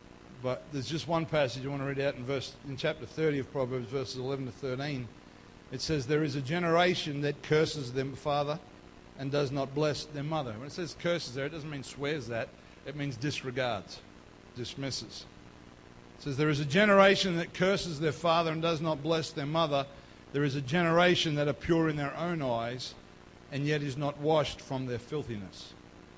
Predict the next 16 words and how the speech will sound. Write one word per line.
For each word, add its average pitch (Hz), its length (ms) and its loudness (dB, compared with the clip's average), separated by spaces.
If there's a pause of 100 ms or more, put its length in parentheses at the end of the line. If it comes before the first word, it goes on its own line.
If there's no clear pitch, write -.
(280)
There 123 120 -2
is 123 120 -2
a 127 40 -6
generation, 147 680 2
oh, 135 100 -4
how 135 160 0
lofty 139 480 0
are 131 120 -2
their 123 200 -2
eyes, 123 560 -2
and 123 120 -8
their 117 120 -6
eyelids 117 540 -4 (320)
are 113 60 -8
lifted 113 360 -10
up." 113 140 -8